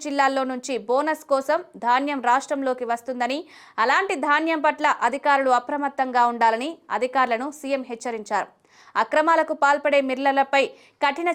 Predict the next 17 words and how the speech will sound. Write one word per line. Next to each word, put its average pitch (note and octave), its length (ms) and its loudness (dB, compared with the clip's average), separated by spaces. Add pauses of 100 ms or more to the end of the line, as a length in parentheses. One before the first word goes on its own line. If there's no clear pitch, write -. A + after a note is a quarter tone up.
చర్యలు D4 360 0
తీసుకోవాలని C4+ 640 0 (220)
కలెక్టర్లను C4 580 0 (180)
రేవంత్ C4 340 -2
రెడ్డి A#3 180 -2 (100)
ఆదేశించారు. G#3 540 -8 (320)
కొనుగోలు C4 420 0
కేంద్రాల B3+ 460 0
వద్ద A3+ 160 0 (480)
అదనపు D#4+ 400 2
సిబ్బందిని D4+ 420 -2 (120)
ఏర్పాటు D4+ 400 2
చేసి D4 200 -4 (140)
ధాన్యం C#4+ 400 -2
కొనుగోలు C4 420 0
వేగవంతం B3 560 -2
చేయాలన్నారు. G3+ 500 -2